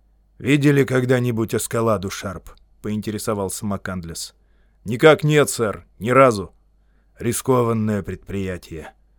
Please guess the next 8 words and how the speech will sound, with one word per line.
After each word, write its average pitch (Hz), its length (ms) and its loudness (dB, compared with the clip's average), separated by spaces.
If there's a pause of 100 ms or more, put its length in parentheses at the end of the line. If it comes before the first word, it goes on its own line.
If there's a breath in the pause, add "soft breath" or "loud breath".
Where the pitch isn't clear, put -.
(440)
Лестница — 127 720 2
штука 127 420 0
ненадёжная. 117 920 0 (760)
Первым 135 460 4
придётся 120 580 0
туго». 110 520 -2 (680)
«Да, 135 260 6
сэр, 110 320 -4